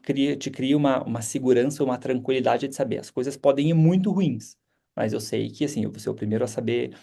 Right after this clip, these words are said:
sei que vai ter contexto, eu sei que vai ser colocado da forma mais rápida possível,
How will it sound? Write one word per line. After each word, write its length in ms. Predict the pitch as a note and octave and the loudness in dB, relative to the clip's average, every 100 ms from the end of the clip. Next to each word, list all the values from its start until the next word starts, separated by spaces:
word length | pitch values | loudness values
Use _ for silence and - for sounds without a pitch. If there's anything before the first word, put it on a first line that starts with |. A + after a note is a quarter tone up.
| _ | _
sei 160 | - A2 | -4 -4
que 80 | G#2+ | -2
vai 120 | G#2 | -4
ter 80 | G#2+ | -4
contexto, 760 | G#2+ G#2+ A#2 A#2 A2+ A2+ B2+ - - - | -4 -4 -2 0 -2 -4 -8 -8 -12 -10
eu 60 | |
sei 160 | A2 A#2 | -2 -2
que 80 | A2+ | 0
vai 100 | A2+ | -2
ser 140 | A#2+ | -2
colocado 580 | A2+ A#2 A2 A#2+ A#2 A#2 | 2 2 2 2 2 2
da 180 | A2 A2 | 0 0
forma 400 | - B2 A#2 A#2 | 4 4 6 2
mais 300 | A2+ B2+ C3+ | 2 0 -2
rápida 420 | - A2+ A#2 A#2+ | -4 -6 0 -2
possível, 760 | A2 - - A#2+ C3+ C3+ D3 | -2 -10 -6 -2 -2 0 -2